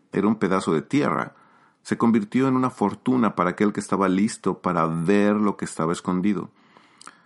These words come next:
¿Por qué nadie había comprado la perla antes?, ¿te has preguntado? Pudo haber sido porque nadie antes había visto su verdadero valor,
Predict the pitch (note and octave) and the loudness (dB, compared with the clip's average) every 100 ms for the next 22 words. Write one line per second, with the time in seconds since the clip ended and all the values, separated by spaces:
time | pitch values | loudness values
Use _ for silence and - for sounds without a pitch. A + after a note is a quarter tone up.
0 | _ _ _ - - D#3+ F#3 E3+ C#3 B2+ | _ _ _ -12 -4 0 2 2 2 2
1 | A#2+ G#2 G#2+ G#2+ G#2 E2 - F#2 F#2+ G#2 | 2 2 4 4 4 2 2 2 4 2
2 | C#3 C#3 - - F2 - D#2+ D2 C#2 D2 | 2 -2 -6 -6 -4 0 0 0 0 -2
3 | B2 - _ - _ _ _ _ _ _ | -4 -10 _ -20 _ _ _ _ _ _
4 | _ G2 F#2+ F#2 F2 G#2+ - A2 F#2 E2+ | _ 2 4 4 4 2 0 0 2 0
5 | - - - D#2 D#2 D#2 E2+ F2+ F#2+ - | -2 -8 -2 0 2 2 2 0 -2 -4
6 | - - E2+ E2+ G#2+ - E2 E2+ D#2+ E2+ | -4 -2 0 0 -2 0 0 2 2 -2
7 | - - E2+ D#2+ D#2 E2+ F2 D2+ F2 G#2+ | -6 -6 -4 -2 0 2 4 4 4 0